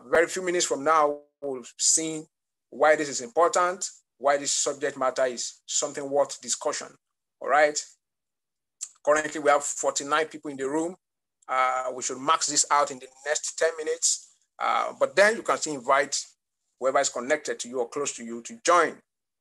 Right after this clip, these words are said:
Not bad if they also come in to benefit from this meeting. All right. Uh, so for those people who are just coming, let me just do a brief, uh, let me do a brief read up again. Let me check those people who have introduced themselves. But if you are just connecting,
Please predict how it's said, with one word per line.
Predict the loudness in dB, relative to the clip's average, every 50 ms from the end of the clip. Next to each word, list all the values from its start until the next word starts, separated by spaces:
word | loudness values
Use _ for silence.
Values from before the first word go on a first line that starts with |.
| _ -10
Not | -10 -2 2
bad | 2 4 4 2 0 -2 -10 -16 _ _ _ _
if | -20 -18 -18 -12
they | -8 -6 -2
also | -2 -2 -2 -2 -6 -8 -8
come | -6 -6 -6 -6
in | -6 -8 -12
to | -12 -14
benefit | -12 -14 -14 -14 -14 -14 -16 -14
from | -14 -14 -14
this | -14 -16 -18
meeting. | -16 -18 -18 -20 -20 -20 _ _ _ _ _ _ _ _ _ _ _ _ _ _ _ _ _
All | -2
right. | 2 4 6 6 4 4 0 -4 -6 -6 -12 _ _ _ _ _ _ _ _ _ _ _ _ -16
Uh, | -10 -6 -4 -2 -2 0 -2 -2 -2 -2 -4 -4 -6 -8 -14 _ _ _ _ _
so | 0 2 4 4
for | 2 0 0
those | 2 2 2 2
people | 2 2 2 4
who | 4
are | 6
just | 4 2 2
coming, | 2 2 4 4 4
let | 2
me | 2 2
just | 2 0 0 0
do | -4 -6
a |
brief, | -6 -6 -6 -6 -4 -6 -6 -4 0
uh, | 4 6 6 6 4 2 -4 _ _ _ _ _ _ _ _ _ _ _ _ _ _ _
let | -8 -6
me | -6 -4
do | -4 -4 -4
a |
brief | -4 -8 -10 -12 -12 -12 -12 -14 -12
read | -12 -4 0 2
up | 2 2 2
again. | -4 -8 -6 -6 -6 -4
Let | -4 -6 -6
me | -6
check | -8 -8 -6 -4 -4 -4 -4 -6
those | -8 -10 -8 -8
people | -10 -14 -8 -2 0
who | 0
have | 0 0 -2 -10 _ _
introduced | -16 -16 -14 -14 -14 -10 -10 -6 -6
themselves. | -6 -4 -2 0 2 2 2 0 0 -4
But | -8 -8 -8
if | -8
you | -8 -6
are | -4
just | -4 -4 -4 -4
connecting, | -4 -4 -4 -6 -6 -8 -12 -14 -14 -18